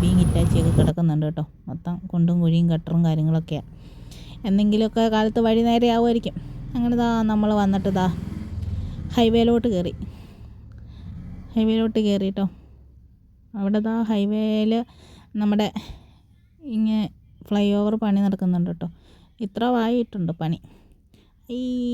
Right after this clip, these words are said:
ബസ്സെല്ലാം അടുത്തോടെ കടന്നുപോയി. എനിക്കിങ്ങനെ വലിയ വണ്ടികൾ അടുത്തോടെ വരുമ്പം എന്തോരോ ഒരു ആന്തൽ ഉള്ളിൽ നിന്ന് വരും കേട്ടോ. അതുകൊണ്ട് എനിക്ക് ഈ ബസ്സൊക്കെ ഇങ്ങനെ അടുത്തോടെ പോകുമ്പോൾ പേടിയാണ്.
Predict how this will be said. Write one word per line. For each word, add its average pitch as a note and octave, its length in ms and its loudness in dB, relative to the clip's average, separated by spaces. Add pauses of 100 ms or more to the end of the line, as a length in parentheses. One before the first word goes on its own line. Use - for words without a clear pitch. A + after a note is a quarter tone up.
(140)
ബസ്സെല്ലാം A#3 500 -2
അടുത്തോടെ G#3+ 560 0
കടന്നുപോയി. F#3+ 460 2 (720)
എനിക്കിങ്ങനെ A3+ 440 -2
വലിയ G#3+ 280 2
വണ്ടികൾ G#3 340 4
അടുത്തോടെ G3+ 380 0
വരുമ്പം F#3+ 300 0 (120)
എന്തോരോ G3 280 4 (140)
ഒരു G#3 120 2 (120)
ആന്തൽ F#3+ 280 2 (100)
ഉള്ളിൽ F3 200 2
നിന്ന് F3 160 4
വരും E3 140 4
കേട്ടോ. D#3+ 180 0 (1600)
അതുകൊണ്ട് F#3+ 400 0
എനിക്ക് F#3+ 240 0
ഈ - 80 0
ബസ്സൊക്കെ F3+ 340 -2
ഇങ്ങനെ F#3 220 2
അടുത്തോടെ F#3 240 0
പോകുമ്പോൾ F3 300 2
പേടിയാണ്. D#3+ 360 2